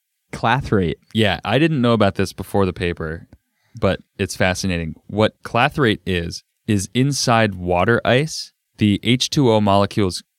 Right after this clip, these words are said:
Speaker 2: form sort of a cage, and inside that cage is trapped a C O two molecule.
Speaker 1: Whoa.
Speaker 2: Yeah.
Speaker 1: That's insane.
Speaker 2: Yeah, so you could actually have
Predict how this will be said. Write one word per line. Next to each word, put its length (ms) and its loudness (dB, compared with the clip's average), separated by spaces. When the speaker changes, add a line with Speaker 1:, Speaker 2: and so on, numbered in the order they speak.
Speaker 2:
form 560 0
sort 260 0
of 60 0
a 60 -2
cage, 720 -6
and 100 -4
inside 480 2
that 160 2
cage 420 0
is 160 -8
trapped 560 -2
a 80 -4
C 220 2
O 80 4
two 200 0
molecule. 560 -8
Speaker 1:
Whoa. 640 2
Speaker 2:
Yeah. 300 0
Speaker 1:
That's 240 0
insane. 600 2
Speaker 2:
Yeah, 260 2
so 160 0
you 200 2
could 140 0
actually 280 -2
have 240 0